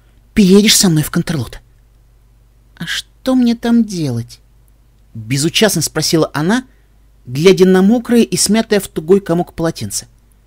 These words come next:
«Быть под моим присмотром. Кроме того, я дёрну за пару ниточек. Мне командующий Дьюит Клатч кое за что обязан. Он устроит так, что тебя возьмут в Контрлотский военник на два года рекрутской службы,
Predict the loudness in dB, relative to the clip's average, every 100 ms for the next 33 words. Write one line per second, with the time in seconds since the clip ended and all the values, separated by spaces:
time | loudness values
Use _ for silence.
0 | _ _ _ -10 -8 -8 -6 -4 -4 -6
1 | -10 -10 -10 -10 -16 -20 _ _ _ _
2 | _ _ _ -6 -4 -4 -8 -18 -20 _
3 | _ -20 -20 _ -4 -2 -2 0 2 4
4 | 4 2 -2 -6 -6 -4 -6 -8 -12 -12
5 | -12 -18 _ _ _ _ _ -2 2 2
6 | 2 2 4 4 4 2 2 0 -2 -4
7 | -2 0 0 -2 -8 -6 -4 -4 -6 _
8 | _ _ _ -4 4 4 4 -2 -2 -2
9 | -2 -4 -6 -12 _ _ _ _ _ _
10 | _ -6 -2 -2 -2 -4 -6 -6 -10 -10
11 | -20 _ _ _ -16 -14 -10 0 4 4
12 | 2 0 -2 -2 -2 -2 -2 -2 -4 -4
13 | -4 -6 -12 -20 -20 _ _ 2 2 2
14 | -2 -2 0 2 0 -2 -6 -4 -4 -4
15 | -10 -14